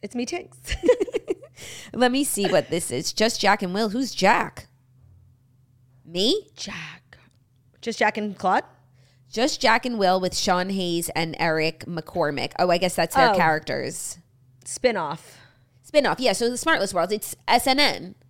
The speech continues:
Speaker 1: It's giving Good Guys, probably
Speaker 2: It's
Speaker 1: podcast,
Speaker 2: S N N.
Speaker 1: Redheads.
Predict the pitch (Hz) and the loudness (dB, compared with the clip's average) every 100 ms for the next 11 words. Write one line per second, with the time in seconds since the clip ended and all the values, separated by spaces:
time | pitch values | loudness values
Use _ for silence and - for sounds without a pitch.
0 | _ _ _ 247 - 294 277 254 247 233 | _ _ _ -2 0 2 2 4 4 6
1 | 233 214 208 208 202 - - - _ _ | 6 6 6 2 -4 -12 -16 -20 _ _
2 | - 190 185 196 185 180 294 175 269 - | -2 0 2 0 4 4 4 2 2 2
3 | 220 254 175 165 170 - | 2 2 2 -2 -4 -12